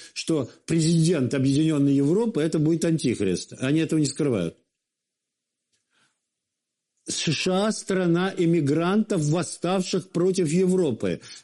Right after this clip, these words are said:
Эти эмигранты не любят континент, из которого они уехали. И всякие разговоры о га-, гигантской любви между Великобританией и Соединёнными Штатами очень сомнительны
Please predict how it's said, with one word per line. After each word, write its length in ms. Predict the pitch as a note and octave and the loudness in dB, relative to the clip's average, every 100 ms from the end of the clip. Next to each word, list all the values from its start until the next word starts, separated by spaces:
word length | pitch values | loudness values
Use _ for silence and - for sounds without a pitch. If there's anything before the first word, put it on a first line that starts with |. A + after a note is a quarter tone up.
| - | -4
Эти 480 | D3 F#3 F#3 G3+ E3+ | 0 0 0 2 2
эмигранты 680 | F#3 D3+ D#3 F#3 F#3 F#3 | 2 2 0 0 0 2
не 200 | F3+ F3 | 2 2
любят 560 | F3 F#3+ G#3 D3 D3 - | 2 2 2 2 0 -2
континент, 960 | - C#3+ C3 E3 D#3+ C3+ F2+ E2 - - _ _ _ _ _ _ _ | -2 0 0 2 2 2 0 -4 -10 -20 _ _ _ _ _ _ _
из 140 | B2 | -6
которого 560 | - D#3+ E3+ D3 C3+ C3+ | -2 -2 0 0 0 0
они 160 | C3+ C3+ | 2 2
уехали. 680 | C3+ A2+ F2 F2 D2+ D2 - _ _ _ _ _ - | 2 0 -2 -6 -8 -10 -20 _ _ _ _ _ -2
И 360 | D#3+ D#4+ - - _ | 0 0 -6 -20 _
всякие 460 | - F#3 G#3 F#3 F3 | -8 -4 -2 0 0
разговоры 560 | E3+ C3+ D3 F#3 F#3 | 0 0 0 0 0
о 140 | D#3 D#3 | -2 -2
га-, 220 | E3 D#3+ | -2 0
гигантской 680 | D#3 E3 F3+ F3+ C3+ - D3+ | 0 0 0 0 -2 -2 0
любви 360 | E3 D3 F#3 | 2 2 2
между 280 | E3 C#3+ C#3+ | 2 0 2
Великобританией 920 | D3+ D#3+ D#3 D3 D#3+ D#3+ F3+ E3 C3+ | 2 0 0 0 -2 -2 -2 0 0
и 20 | A#2+ | 0
Соединёнными 540 | C#3 C#3+ E3 C3+ C#3 | 0 0 2 2 0
Штатами 560 | B2+ G#3 A3+ C3+ G#2+ - - - | 0 -2 -2 0 -2 -4 -14 -4
очень 420 | A3+ G3 - C#3 | 0 0 0 -2
сомнительны 880 | - D3 C#3 A#2 G#2 - F#2+ G2+ F#2+ | 0 0 2 2 0 -2 0 0 -2